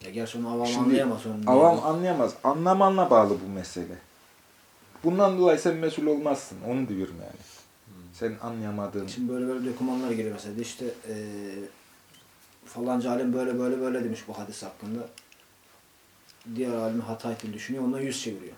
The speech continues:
Speaker 2: Ben daha net bir örnek vereyim. Yani daha yaşanan bir örnek vereyim. Bizim bu oruç meselesi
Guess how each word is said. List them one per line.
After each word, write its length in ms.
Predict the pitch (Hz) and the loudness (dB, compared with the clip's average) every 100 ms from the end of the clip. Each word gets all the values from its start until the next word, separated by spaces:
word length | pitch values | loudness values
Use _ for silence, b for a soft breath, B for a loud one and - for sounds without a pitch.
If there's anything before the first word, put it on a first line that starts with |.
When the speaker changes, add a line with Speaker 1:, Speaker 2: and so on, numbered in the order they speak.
| - | 0
Speaker 2:
Ben 280 | 202 202 190 | 2 4 4
daha 380 | 190 196 180 - - - - 165 | 6 6 4 0 -16 -20 -16 -4
net 300 | 170 165 - | -2 0 2
bir 100 | 165 | 2
örnek 380 | 151 147 151 | 2 -4 -2
vereyim. 300 | 135 107 98 110 | 0 2 0 0
Yani 340 | 131 123 110 - - | 0 0 -2 -4 -2
daha 320 | 127 143 127 - 110 | 0 2 0 -4 -4
yaşanan 540 | 123 - 127 120 113 | -2 0 0 0 -4
bir 80 | - | -4
örnek 360 | 113 110 113 107 | -4 -4 -6 -2
vereyim. 280 | 101 90 - B B B B B B B - | -2 -2 -8 B B B B B B B -2
Bizim 240 | 220 208 | 0 2
bu 80 | 196 | 2
oruç 420 | 170 196 196 - | 6 4 4 -2
meselesi 640 | 160 - 120 107 - - | -4 0 0 2 -2 -6